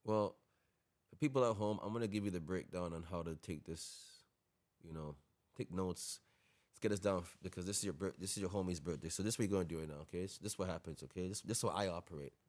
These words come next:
Rich's birthday. He tells me this is the shorty, okay? The whole night,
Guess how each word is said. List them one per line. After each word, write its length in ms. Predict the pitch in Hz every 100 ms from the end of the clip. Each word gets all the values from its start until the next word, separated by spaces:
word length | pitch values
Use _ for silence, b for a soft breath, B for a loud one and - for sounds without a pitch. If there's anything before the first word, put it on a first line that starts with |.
| _ _ _ 87
Rich's 280 | 98 113
birthday. 580 | 80 95 90 - 85 90 - _ _ _ _ _
He 140 | - 120
tells 260 | - 110 107
me 100 | 98
this 180 | 95
is 40 | -
the 80 | 92
shorty, 420 | - 82 76 69 - - -
okay? 180 | 104 120 - _ _
The 80 | 92
whole 420 | - - 131 143
night, 460 | 127 104 117 127